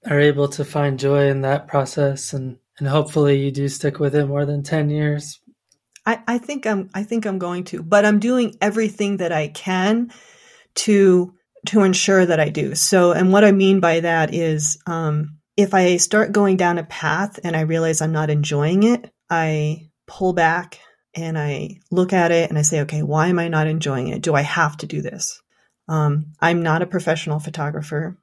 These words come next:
Speaker 2: I have sold a couple pieces, which I guess makes me professional, but I don't, that's not my goal. My goal is to use it, uh, photography as, as a creative outlet. And so, um,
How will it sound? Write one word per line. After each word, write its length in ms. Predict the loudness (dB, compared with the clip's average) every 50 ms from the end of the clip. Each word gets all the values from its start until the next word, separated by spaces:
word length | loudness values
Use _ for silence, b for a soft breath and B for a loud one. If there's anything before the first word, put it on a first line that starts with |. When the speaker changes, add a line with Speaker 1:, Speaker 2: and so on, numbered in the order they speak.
| _ _ -2
Speaker 2:
I 120 | -2 -2
have 280 | 0 0 -2 -2 0 0
sold 360 | 2 4 6 6 6 4 2
a 40 | -2
couple 240 | -2 -4 -4 -4 -6
pieces, 520 | -6 -6 -8 -6 -4 -2 -2 -2 -2 -2 -6
which 140 | -6 -4 -4
I 80 | -4
guess 320 | -2 -2 -2 -2 -4 -6 -10 -8
makes 320 | -4 -4 -2 -2 -2 -2 -2
me 140 | 0 0 0
professional, 720 | -2 -4 -6 -4 -2 -2 -2 -2 -2 -2 0 0 0 -2
but 220 | -2 -4 -4 -4 -4
I 100 | -4 -4
don't, 340 | -4 -6 -6 -6 -8 -10 _ _ _ _ _ _ _ _ _ _ _ _ _ _ _ _ 0
that's 280 | 0 0 2 0 0
not 240 | 0 0 0 0 -2
my 160 | -4 -8 -10
goal. 500 | -10 -8 -6 -4 -4 -2 -4 -4 -6 -8 -12 _ _ _ _ _ _ _ _ _ _ -20 -20 _ _ -2
My 260 | 0 2 2 2 0
goal 400 | 0 2 4 6 6 6 6 6
is 240 | 4 2 2 0 0
to 500 | 0 0 0 0 0 0 -2 -4 -6 -10 _ _ -10
use 360 | -4 0 0 2 2 2 2
it, 260 | 0 0 -2 -4 _ _ -10
uh, 220 | -6 -2 -2 -2
photography 880 | -2 -4 -6 -4 -2 -2 -2 0 -2 -2 -4 -4 -4 -4 -4 -4 -4 -4 -4
as, 380 | -4 -2 0 0 -2 -2 -4 -8 _ _ _ _ -6
as 140 | -4 -2
a 60 | -2 -4
creative 420 | -4 -4 -4 -2 -2 -2 -2 -2
outlet. 360 | -4 -6 -6 -8 -10 -14 -14 _ _ _ _ _ _ _ _ -4
And 220 | -2 -2 0 0
so, 520 | 0 2 2 2 2 2 2 0 -2 -4 -8 b b b b b b b b b b b b _ -8
um, 560 | -4 -2 0 0 0 0 0 -2 -4 -8